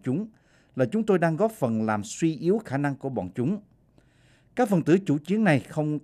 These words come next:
có các đơn vị binh sĩ và xe quân sự có tổ chức và huấn luyện để tiếp tục tấn công.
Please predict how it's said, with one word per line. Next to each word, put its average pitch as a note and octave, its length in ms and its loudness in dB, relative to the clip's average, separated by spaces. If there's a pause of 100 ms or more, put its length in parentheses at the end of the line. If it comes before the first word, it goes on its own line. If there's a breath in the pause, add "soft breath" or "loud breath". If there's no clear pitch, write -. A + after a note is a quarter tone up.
(100)
có F3 280 2
các G#3+ 200 -6
đơn D3+ 200 0
vị G#2+ 140 -2
binh D3+ 280 -2
sĩ B2 320 -4
và D#3+ 120 -4
xe D#3 240 -4
quân D#3 140 -2
sự A2+ 300 -4
có F#3+ 100 -4
tổ A#2+ 200 -4
chức A3 220 -6
và C3 100 -2
huấn D#3 220 -2
luyện A2 320 0
để A2+ 120 -4
tiếp G#3+ 260 -4
tục - 160 -4
tấn F3 140 -4
công. D#3+ 260 0